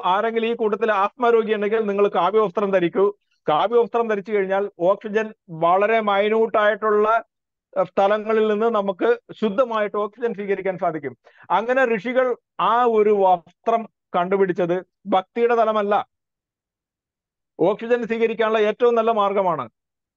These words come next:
നിങ്ങൾ കുളത്തിലെ നീർക്കോലിനെ കണ്ടിട്ടുണ്ടോ? കാവിധാരിയാണ്.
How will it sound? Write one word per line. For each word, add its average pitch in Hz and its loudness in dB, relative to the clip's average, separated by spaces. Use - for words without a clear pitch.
നിങ്ങൾ 247 2
കുളത്തിലെ 240 0
നീർക്കോലിനെ 254 0
കണ്ടിട്ടുണ്ടോ? 196 -4
കാവിധാരിയാണ്. 226 0